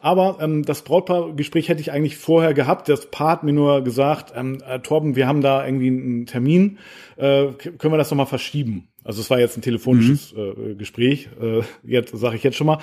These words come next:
Speaker 1: und ich habe gesagt, „Ist überhaupt gar kein Problem“, ähm, aber dann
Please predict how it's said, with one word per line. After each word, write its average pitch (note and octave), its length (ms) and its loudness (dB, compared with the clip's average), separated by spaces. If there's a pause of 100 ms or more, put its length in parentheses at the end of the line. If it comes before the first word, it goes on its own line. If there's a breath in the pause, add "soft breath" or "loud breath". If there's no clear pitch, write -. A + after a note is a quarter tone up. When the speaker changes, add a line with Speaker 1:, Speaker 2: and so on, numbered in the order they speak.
(340 loud breath)
Speaker 1:
und C#3 300 2
ich D#3 160 -6
habe D3+ 120 0
gesagt, C#3+ 260 0
„Ist E3 160 -10
überhaupt D3+ 200 6
gar D#3 100 4
kein D3+ 140 0
Problem“, D#3+ 540 2 (320 loud breath)
ähm, C#3+ 300 0
aber D3+ 220 2
dann E3 420 0